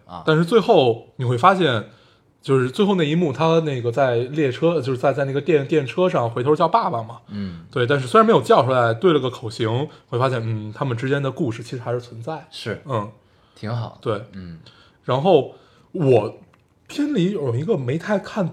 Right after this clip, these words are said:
Speaker 2: 懂的点， <clears throat> 我不知道你看懂没有，就是你记得他们有一个上门来收地的人。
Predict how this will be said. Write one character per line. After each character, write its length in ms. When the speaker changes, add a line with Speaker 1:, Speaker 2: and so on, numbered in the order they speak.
Speaker 2:
懂 180
的 100
点， 220
<clears throat> 100
我 560
不 0
知 60
道 80
你 60
看 140
懂 80
没 140
有， 140
就 120
是 280
你 100
记 100
得 140
他 120
们 100
有 80
一 100
个 140
上 220
门 160
来 80
收 240
地 200
的 80
人。 100